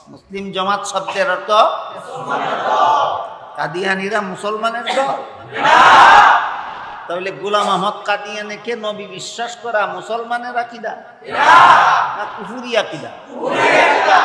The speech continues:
কুফরি আকীদা। অথচ বিশ-, এরা বিশ্বাস করে, এর দাবি করে এরা ইসলাম ধর্ম পালন।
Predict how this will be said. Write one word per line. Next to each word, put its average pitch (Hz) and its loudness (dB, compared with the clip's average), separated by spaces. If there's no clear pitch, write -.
কুফরি 214 -6
আকীদা। - -12
অথচ 190 -8
বিশ-, 208 -8
এরা 180 0
বিশ্বাস 202 -8
করে, 233 -8
এর 190 -4
দাবি 208 2
করে 190 -2
এরা 190 -2
ইসলাম 196 -2
ধর্ম 160 -4
পালন। 143 -14